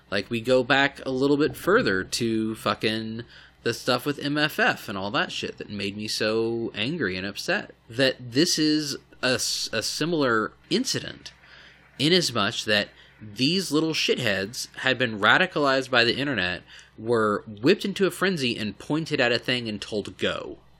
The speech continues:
In this particular case, it was a young girl who decided that one of her classmates liked the wrong thing and was trying to suicide bait her. In the furry fandom's case, it was people being threatened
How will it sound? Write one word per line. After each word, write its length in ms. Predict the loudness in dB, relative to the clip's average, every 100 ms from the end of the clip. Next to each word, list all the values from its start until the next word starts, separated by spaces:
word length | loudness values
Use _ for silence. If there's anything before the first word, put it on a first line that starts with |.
| -20 _
In 100 | -4 -2
this 140 | -2
particular 460 | -2 -2 0 0 0
case, 380 | 0 0 2
it 80 | -2
was 140 | -2 0
a 80 |
young 240 | 0 0 0
girl 320 | 2 2 2
who 100 | 0
decided 460 | -2 0 2 2 0
that 120 | -4
one 160 | -4 -6
of 80 |
her 80 | -6
classmates 680 | -2 2 2 0 -6 -6 -4
liked 260 | -2 -2 -2
the 80 | -4
wrong 240 | -2 -4
thing 380 | -2 0 0 -2
and 100 | -4
was 100 | -6
trying 260 | -2 -2 -2
to 60 |
suicide 520 | -2 0 2 2 -2 -2
bait 180 | -6
her. 220 | -8 -12 -14 _ _
In 120 | -6
the 60 | -4
furry 260 | 4 4 6
fandom's 380 | 2 0 -4
case, 400 | -2 2 2 0
it 60 | -4
was 120 | -6
people 500 | -6 -6 -2 -2 -4 -6 -20 -20 -6
being 220 | -2 0
threatened 720 | -2 -2 0 0 -2 -4 -4